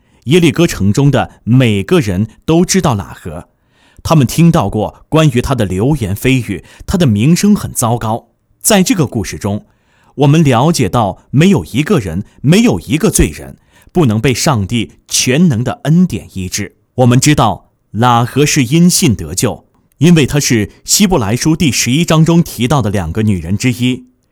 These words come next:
妓女喇合因着信曾和和平平地接待探子，就不与那些不顺从的人一同灭亡。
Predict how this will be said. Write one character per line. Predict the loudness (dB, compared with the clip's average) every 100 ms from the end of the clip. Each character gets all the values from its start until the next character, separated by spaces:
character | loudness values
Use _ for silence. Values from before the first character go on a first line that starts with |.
| _ -2
妓 | 2
女 | 4 4
喇 | 0
合 | -4 -8 -6 -6 -10 _ -4
因 | 2 2
着 | 2
信 | 0 -2 -2 -8 _ -8
曾 | -2 2 0
和 | 0 0 0
和 | 0
平 | -2 -2 -2
平 | -2 -2 -2
地 | -4 -6 -6
接 | 0 0
待 | 0 -4
探 | -6 -6 -6
子， | -8 -12 _ _ _ _
就 | 0 0
不 | 2 0
与 | 0
那 | -2 -2
些 | 0 -2 -4 -8 -4
不 | 0 2
顺 | 2 0
从 | 0 -4
的 | -4
人 | -4 -6 -4
一 | -2 -2
同 | -2 -4
灭 | -4
亡。 | -6 -12 -18